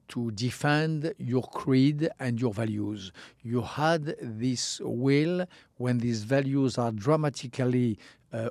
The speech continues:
offended wherever in the world, to commit and to help. Uh, the shining city upon the hill, which was one of the credo, the creeds of the founding fathers of America, is today, at the minute where we are speaking,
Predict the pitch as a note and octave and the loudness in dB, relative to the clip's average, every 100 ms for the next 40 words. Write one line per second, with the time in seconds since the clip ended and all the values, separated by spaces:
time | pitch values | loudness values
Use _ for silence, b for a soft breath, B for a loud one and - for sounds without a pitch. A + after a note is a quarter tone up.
0 | - C3+ - C#3 B2+ A#2+ C#3 D3+ B2 C#3 | 0 0 2 2 4 4 4 2 4 4
1 | C3+ B2 B2+ A#2 A#2 A#2+ C3 D3 C#3+ _ | 4 2 0 0 0 4 4 2 -4 _
2 | _ - C3 A2 G2 G2+ - - A#2 - | _ -6 -4 -2 -4 -8 -12 -6 -6 -4
3 | G#2+ A2+ G2+ F2 - B B B B A2+ | -4 -4 -6 -10 -16 B B B B -4
4 | G#2+ G2+ b A#2 B2+ - E3 E3+ E3 D3+ | -4 -6 b -2 0 2 2 2 0 -2
5 | - D3 - D#3 A#2 C3 A#2 G#2+ G#2+ G#2 | -2 -4 0 0 2 0 0 0 -2 -2
6 | F#2+ F2 b b _ A2+ - B2 A#2 A2 | -4 -12 b b _ -6 -4 -2 -2 -2
7 | A2 C#3 B2 A2 A2+ G#2+ G2+ D#3 C3 A#2 | 0 0 2 -2 -4 -6 0 2 4 4
8 | G#2 G2 - D#3+ C3+ F#2+ - - A2+ G#2 | 2 -4 -2 0 0 -2 -12 -8 -6 -6
9 | A2+ - B2 B2 A#2 B2 A#2+ G#2 G#2 A2 | -6 -2 -2 -2 -2 -2 -2 -4 -4 -4
10 | G#2+ D3+ D#3+ B B - C#3 - - F#3+ | -2 0 -2 B B 0 2 0 -2 -2
11 | C3+ G#2+ - _ - A2+ C#3+ F#3 F#3+ F3 | 0 -4 -6 _ -12 -2 2 4 2 2
12 | - A#2+ A#2 G#2+ - G#2+ G#2 F#2 | 0 0 0 -4 -6 -8 -8 -12